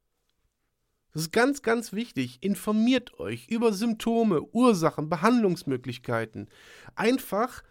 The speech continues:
um angemessen zu reagieren, notfalls. Oder um euren, ähm, euren Filius, Filius oder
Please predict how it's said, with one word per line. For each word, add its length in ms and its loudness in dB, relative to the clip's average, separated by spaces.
um 180 0
angemessen 640 4
zu 160 -2
reagieren, 600 2
notfalls. 680 -4
Oder 420 2
um 200 0
euren, 500 2
ähm, 520 -2
euren 320 2
Filius, 640 2
Filius 640 -2
oder 340 -2